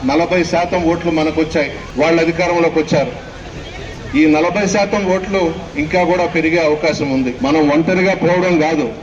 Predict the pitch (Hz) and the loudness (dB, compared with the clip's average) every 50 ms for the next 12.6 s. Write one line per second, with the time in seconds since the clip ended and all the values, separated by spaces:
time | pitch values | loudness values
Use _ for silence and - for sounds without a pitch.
0 | - - - - - 127 135 143 165 175 180 170 170 156 165 165 160 156 156 151 | -16 -16 -16 -12 -6 -4 0 0 2 2 4 2 2 2 0 -2 -2 0 2 2
1 | 160 165 160 151 147 147 156 165 165 160 147 135 131 120 117 113 - - - - | 2 4 2 2 2 2 2 2 2 0 0 -2 -2 -4 -6 -8 -10 -12 -14 -14
2 | - - - - - - - - - - - - - - - - - 240 123 135 | -14 -14 -14 -14 -14 -14 -14 -14 -14 -14 -14 -14 -14 -14 -16 -12 -4 -2 0 2
3 | 160 175 190 180 196 190 190 185 185 185 170 170 170 - - 185 190 185 180 185 | 4 2 2 2 0 0 0 2 0 2 2 0 0 0 0 0 0 0 -2 -2
4 | - - - 135 139 147 165 165 165 165 165 156 151 156 156 160 151 147 156 151 | -6 -6 -2 0 2 4 4 4 4 4 2 4 4 4 2 2 2 2 2 2
5 | 156 165 165 170 - - 123 135 151 151 - - 156 151 147 147 147 147 156 160 | 2 2 0 -2 -4 -2 0 2 2 2 2 2 2 2 4 2 2 4 4 2
6 | 151 139 135 135 131 139 139 135 127 - 131 123 120 120 120 117 - - - - | 2 0 0 0 0 0 0 -2 -2 -2 -4 -4 -2 0 -2 -2 -2 -4 -10 -12
7 | - - - - - - - - 131 135 143 156 160 156 156 165 160 160 160 160 | -12 -12 -12 -12 -12 -10 -4 -2 0 2 4 4 4 2 2 2 2 2 4 2
8 | 151 151 151 151 151 139 143 143 151 156 151 156 156 151 156 151 151 170 175 165 | 2 2 2 2 2 2 2 2 2 2 2 2 2 2 2 2 0 0 -4 -2
9 | 127 131 139 143 143 143 135 120 131 131 156 156 156 147 147 131 135 147 156 160 | -2 -2 0 0 0 0 0 0 0 2 2 2 2 2 2 2 2 2 2 2
10 | 160 156 156 147 139 139 127 120 - - - 131 151 170 180 185 175 170 185 185 | 2 2 0 -2 -2 -2 -4 -4 -4 -2 0 2 4 4 4 4 4 4 2 2
11 | 190 180 160 175 - 170 165 190 180 190 185 185 170 175 170 165 170 170 165 165 | 2 0 -2 -2 -2 -2 -2 -2 0 0 0 0 2 0 0 2 0 0 0 0
12 | 160 165 156 156 151 156 151 - 170 151 - | 0 0 2 2 0 0 0 0 -4 -4 -4